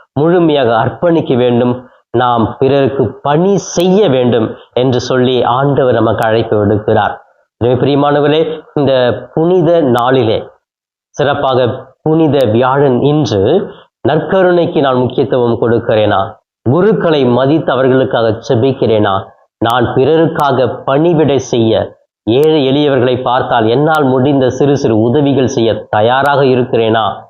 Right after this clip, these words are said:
என்று சிந்தித்தவர்களாக, மீண்டுமாக நம்முடைய கத்தோலிக்க திரு அவையினுடைய வாழ்வை புதுப்பித்து வாழ, சிறப்பாக இன்று தனிமையாக வைக்கப்பட்டிருக்கிற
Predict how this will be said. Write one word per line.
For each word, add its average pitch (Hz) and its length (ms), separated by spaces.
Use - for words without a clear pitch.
என்று 120 300
சிந்தித்தவர்களாக, 117 1300
மீண்டுமாக 156 640
நம்முடைய 131 800
கத்தோலிக்க 151 720
திரு 175 280
அவையினுடைய 131 560
வாழ்வை 127 400
புதுப்பித்து 185 800
வாழ, 113 520
சிறப்பாக 127 640
இன்று 143 840
தனிமையாக 160 720
வைக்கப்பட்டிருக்கிற 135 920